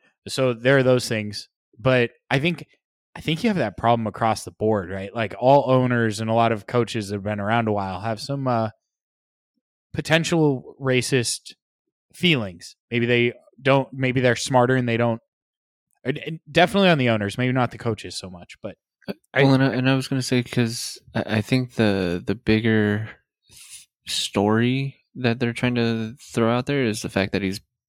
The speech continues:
Speaker 3: become a coach. Is that what you're trying to say, rather than
Speaker 2: I think
Speaker 3: uh, players?
Speaker 2: I
Speaker 3: 'Cause there's plenty of players.
Speaker 2: No, so I think that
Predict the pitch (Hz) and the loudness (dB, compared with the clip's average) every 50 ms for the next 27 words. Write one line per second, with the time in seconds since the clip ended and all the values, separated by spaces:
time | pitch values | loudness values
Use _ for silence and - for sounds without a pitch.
0 | - - - - 101 98 85 80 - - - 104 123 160 - - - - _ _ | -10 -8 -4 -2 -2 -2 -4 -6 -6 -2 0 0 0 0 -4 -8 -12 -14 _ _
1 | _ _ - - - - - - - - 107 95 101 98 92 95 110 131 135 135 | _ _ -20 -20 -20 -20 -20 -14 -6 -4 -2 0 2 2 2 2 2 2 2 2
2 | 131 127 - 143 147 143 131 - 160 160 160 156 127 113 107 104 104 104 104 107 | 2 2 0 -2 -2 -2 -2 -2 -2 -2 -2 0 0 0 0 0 0 -2 -2 -2
3 | 101 101 95 95 104 110 - _ _ _ _ _ _ _ _ _ _ _ _ _ | -2 -2 -4 -6 -8 -10 -12 _ _ _ _ _ _ _ _ _ _ _ _ _
4 | _ _ _ _ _ _ _ _ _ _ _ _ _ _ _ _ _ _ _ _ | _ _ _ _ _ _ _ _ _ _ _ _ _ _ _ _ _ _ _ _
5 | _ _ _ _ _ _ _ _ _ _ - 135 135 123 - 110 98 92 90 85 | _ _ _ _ _ _ _ _ _ _ -2 0 0 0 2 2 2 2 0 -2
6 | 87 73 69 _ - - 117 107 107 117 127 127 131 120 - - 110 107 107 107 | -4 -6 -10 _ -4 2 2 4 4 4 2 2 0 -2 0 -2 0 2 4 2
7 | 107 104 - - - 156 156 143 110 87 - - - - - 117 135 127 101 78 | 2 2 -2 -6 -4 -2 -2 0 -2 -4 -4 -8 -8 -2 0 2 2 2 2 0
8 | 62 - - - - - - _ _ _ _ _ _ - 131 135 135 127 120 123 | 0 -2 -4 -6 -8 -12 -20 _ _ _ _ _ _ -10 -4 -2 0 0 0 0
9 | 123 - 139 127 120 - - 127 135 147 147 127 - - - 147 143 143 135 - | 0 0 0 0 0 0 0 2 2 2 2 0 -4 -4 -2 0 0 0 0 -4
10 | 135 113 110 117 113 113 110 110 110 - | -6 -4 0 2 2 2 2 2 0 -2